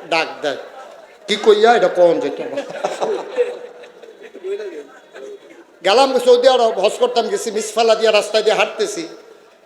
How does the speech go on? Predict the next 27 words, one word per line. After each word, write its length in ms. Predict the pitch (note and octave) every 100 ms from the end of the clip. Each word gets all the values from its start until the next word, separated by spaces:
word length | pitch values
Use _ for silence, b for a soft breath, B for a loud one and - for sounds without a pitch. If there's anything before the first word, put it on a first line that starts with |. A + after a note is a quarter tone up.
| -
এখন 320 | F3+ G3+ G3
মক্কা 360 | F#3+ A#3+ - C4+
শরীফের 380 | D4 D#4+ C#4 C#4 -
ছোট 120 | B3
ছোট 220 | A#3 B3+
বাচ্চারা, 560 | A3 G#3 - F#3 D#3 D3 -
সৌদি 260 | G#3 A#3+
আরবের 300 | B3+ A3 G3
বাচ্চা, 500 | F3+ E3+ - F3 A3 - - - - - -
আরবিতে 380 | A3+ G#3+ A3+ A3
কথা 200 | F#3+ G3
কয়। 100 | F#3
আমার 240 | G3 A3 A3
তো 160 | A3+
সি-, 180 | A3 A#3
না 140 | G#3
চিনারই 380 | G3+ G#3+ A3 A#3 A3+
কথা। 320 | A3+ G#3+ G#3 - B B B A3
দেখি 220 | B3 B3
যে 140 | A#3
বাচ্চাগুলা 540 | A3+ G#3 - A3 C4 B3
মারে 320 | G#3+ A3 A3
বাবারে 340 | G#3+ G#3+ G#3
হাতে 320 | G3 F3+ - B3
দুইটা 200 | A#3 G3
টাইনা 320 | G3+ G#3 G3+
আনছে। 340 | D#3+ - C#3+